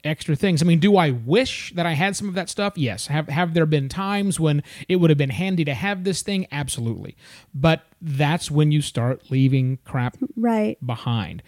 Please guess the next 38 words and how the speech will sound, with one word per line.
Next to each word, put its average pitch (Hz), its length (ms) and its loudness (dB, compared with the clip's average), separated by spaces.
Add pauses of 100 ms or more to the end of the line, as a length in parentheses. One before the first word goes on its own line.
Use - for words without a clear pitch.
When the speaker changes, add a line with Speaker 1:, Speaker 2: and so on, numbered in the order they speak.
(260)
Speaker 1:
So - 220 -10
it's, 135 360 0
everything 165 400 4
goes 143 200 4
into 131 160 0
my 113 200 -2
bag, 214 500 0
and 143 220 0
it 139 160 -2
only 185 340 4
comes 165 300 -2
out 147 160 -2
when 139 160 0
I 120 100 -2
need 208 240 2
it. 220 220 2 (340)
And 131 460 -2 (120)
even, 220 300 4
even 247 220 4
my 214 140 2
little, 190 200 2
inside 247 460 2
of 175 100 4
my, 151 380 2 (100)
uh, - 140 -16
my 147 180 0
laptop 143 540 -2
bag, 107 300 -8 (500)
which 131 120 -4
is 131 60 -2
a 127 60 0
wonderful 160 360 -2
little 113 140 -4
Tom 123 400 -6
Bihn 117 300 -4
bag. 104 280 -10
It's - 120 -14
wonderful. 104 400 -14